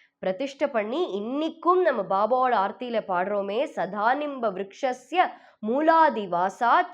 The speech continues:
சுதாஸ்தாவினம் திக்தமப்ய பிரியந்தம் தரும் கல்ப விருக்ஷாதி கம்சாதயந்தம் நமாமீஸ்வரம் சத்குரும் சாயிநாதம்"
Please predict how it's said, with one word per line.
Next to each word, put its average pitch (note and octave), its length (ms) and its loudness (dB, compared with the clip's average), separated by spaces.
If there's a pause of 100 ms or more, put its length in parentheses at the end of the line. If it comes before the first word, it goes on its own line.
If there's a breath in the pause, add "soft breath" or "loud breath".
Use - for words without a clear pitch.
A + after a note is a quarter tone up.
சுதாஸ்தாவினம் C4+ 1160 2
திக்தமப்ய B3+ 880 -2
பிரியந்தம் G#3 640 0 (380 loud breath)
தரும் E4+ 440 2
கல்ப F#4 380 4
விருக்ஷாதி C#4 720 2
கம்சாதயந்தம் G#3 1080 0 (400 loud breath)
நமாமீஸ்வரம் C#4 960 2 (100)
சத்குரும் A3+ 540 -4 (140)
சாயிநாதம்" F3 840 -6